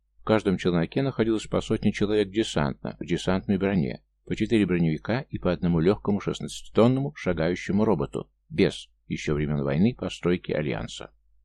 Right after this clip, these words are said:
Но несмотря на то, что роботы были старыми, латанными, перелатанными, именно они являлись главной ударной силой пиратов на бегах. Они хоть и позиционировались как лёгкие по вооружению, несли на себе столько, что могли по мощности сравниться с танковым взводом.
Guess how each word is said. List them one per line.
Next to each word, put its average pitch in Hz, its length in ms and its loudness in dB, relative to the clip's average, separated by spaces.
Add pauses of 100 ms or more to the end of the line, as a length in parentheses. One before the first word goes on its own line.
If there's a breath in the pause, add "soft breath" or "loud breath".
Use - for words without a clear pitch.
Но 80 140 0
несмотря 104 460 2
на 143 40 0
то, 143 140 0
что - 240 2
роботы 139 420 4
были 78 220 0
старыми, 113 560 2
латанными, 78 640 0
перелатанными, 82 960 0
именно 139 500 2
они 160 240 4
являлись 87 640 2
главной 117 400 0
ударной 104 320 2
силой 95 300 0
пиратов 87 520 0
на 92 100 2
бегах. - 480 -4 (380)
Они 113 220 4
хоть - 240 -2
и 127 40 -6
позиционировались 131 840 0
как - 220 -4
лёгкие 107 340 2
по 104 100 0
вооружению, 104 760 2
несли 101 280 0
на 110 80 6
себе 92 280 0
столько, 175 420 2
что - 160 0
могли 101 300 2
по 92 160 0
мощности 120 420 0
сравниться 107 460 0
с - 100 -10
танковым 92 440 0
взводом. 69 500 -2